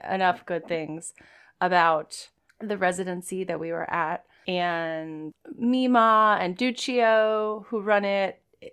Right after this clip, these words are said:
it's incredible if you're looking for, like, a place to go and finish something or work on your art or work on a book or whatever, like, highly recommend it. Um,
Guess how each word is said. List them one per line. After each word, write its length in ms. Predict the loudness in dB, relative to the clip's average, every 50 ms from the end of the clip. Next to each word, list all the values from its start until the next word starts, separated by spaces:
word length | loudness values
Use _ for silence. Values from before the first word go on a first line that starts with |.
| _ -12
it's 200 | -10 -8 -4 -4
incredible 680 | -4 -4 -6 -4 -2 0 0 0 0 0 0 0 0 -2
if 160 | -4 -6 -8
you're 120 | -6 -6 -6
looking 320 | -6 -6 -8 -8 -8 -8
for, 160 | -8 -6 -6 -6
like, 180 | -6 -6 -8
a 40 | -10
place 300 | -10 -8 -8 -8 -8 -10
to 80 | -12 -12
go 320 | -10 -6 -6 -6 -6 -8 -10
and 200 | -12 -14 -14 -16 -18 _ _ _ _ _ _ -20 -20
finish 380 | -12 -6 -4 -4 -4 -4 -6 -4
something 460 | -4 -4 -4 -4 -4 -4 -4 -4 -4
or 100 | -4 -6
work 260 | -4 -4 -4 -4 -4
on 100 | -6 -6
your 120 | -4 -4 0
art 340 | 4 6 6 6 6 4 2
or 120 | 0 -4
work 200 | -6 -8 -10 -8
on 120 | -8 -8 -8
a 80 | -8 -10
book 360 | -4 0 2 2 2 0 -4
or 60 | -8
whatever, 580 | -8 -6 -6 -6 -4 -4 -4 -4 -4 -6 -8 -12 _ -16
like, 120 | -16 -14 -8
highly 320 | -4 -2 -2 -2 -2 -4
recommend 440 | -6 -6 -8 -10 -10 -12 -10 -10 -8 -8
it. 180 | -8 -8 -10 -12 -20 -20 -20 -20 -20 _ _ _ _ -2
Um, 500 | 0 2 2 2 2 -2 -4 -6 -10 -12